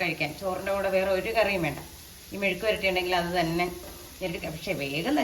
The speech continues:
ചേനയായിരിക്കണം, കല്ലൻ ചേന ഇത്രയും റെഡി ആകത്തില്ല. അപ്പോൾ ദേ, ഉം, നമ്മുടെ ചേന എല്ലാം നല്ല ഡ്രൈ ആയിട്ട്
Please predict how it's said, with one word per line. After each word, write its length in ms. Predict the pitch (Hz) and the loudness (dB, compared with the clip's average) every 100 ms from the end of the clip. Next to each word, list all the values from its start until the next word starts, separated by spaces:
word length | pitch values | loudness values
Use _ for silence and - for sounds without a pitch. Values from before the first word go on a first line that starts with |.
| - | 0
ചേനയായിരിക്കണം, 800 | 151 151 294 269 180 160 147 - - - - - - - - - - - - - - - - | 0 2 4 4 4 0 -4 -8 -12 -14 -16 -18 -18 -18 -18 -18 -18 -18 -18 -18 -18 -18 -8
കല്ലൻ 300 | 175 175 240 277 | -4 -2 0 6
ചേന 160 | 285 269 | 6 6
ഇത്രയും 300 | 247 208 208 - - - - - 175 | 2 2 2 0 -12 -16 -10 -4 0
റെഡി 180 | 175 160 | 4 4
ആകത്തില്ല. 360 | 143 143 127 113 - - - - - | 4 0 -6 -8 -10 -14 -16 -18 -18
അപ്പോൾ 160 | - 226 | -4 2
ദേ, 80 | 220 220 - - | 2 2 -6 -8
ഉം, 180 | 208 202 202 | -6 -6 -4
നമ്മുടെ 240 | 196 202 226 226 | -4 2 2 2
ചേന 180 | 214 208 214 | 2 6 6
എല്ലാം 180 | 196 208 202 | 6 2 4
നല്ല 160 | 190 208 202 | 2 2 2
ഡ്രൈ 180 | 190 190 214 | 4 6 8
ആയിട്ട് 180 | 196 190 | 6 6